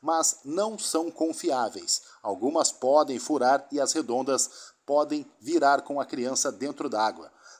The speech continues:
Tenha atenção com mergulhos em piscinas rasas ou plásticas. Isso pode causar lesões. Cuidado com as brincadeiras.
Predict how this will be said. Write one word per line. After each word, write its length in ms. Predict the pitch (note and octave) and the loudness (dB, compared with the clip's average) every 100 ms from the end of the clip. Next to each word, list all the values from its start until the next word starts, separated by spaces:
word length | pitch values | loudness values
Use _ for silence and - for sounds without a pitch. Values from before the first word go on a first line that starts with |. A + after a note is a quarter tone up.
| _ | _
Tenha 260 | - F3 F3 | -2 0 2
atenção 580 | D#3 E3+ C3 - D#3+ F3 | 2 0 -2 0 2 0
com 160 | F3 | 0
mergulhos 580 | E3+ D#3+ B2+ C#3 F3 D3+ | 0 0 -2 0 2 2
em 100 | D#3+ | 0
piscinas 500 | - D3 - C#3+ B2+ | -4 -4 -4 -4 -4
rasas 540 | - C#3+ E3+ D#3 E3 - | -2 -2 0 0 0 -2
ou 160 | - G3 | -2 -2
plásticas. 760 | - C#3+ C3 - - G2+ - - - - | 0 2 2 0 -14 -6 -4 -4 -10 -12
Isso 320 | G2+ A#2 E3+ | -4 0 0
pode 400 | - G#2+ A#2+ C3+ | -2 -2 -2 -2
causar 420 | - D#3 G2+ A#2 | -2 -2 0 -2
lesões. 840 | B2+ E3 B2+ G#2 - - - - - | 0 -2 -2 -4 -2 -4 -4 -20 -20
Cuidado 340 | - A#2 C#3 C#3 | -10 -2 0 0
com 100 | D#3+ | -2
as 120 | D3 | -2
brincadeiras. 1080 | D3 D#3 D#3+ - C#3+ C3+ - - - - | -4 -2 -2 -2 -2 -4 -2 -4 -6 -16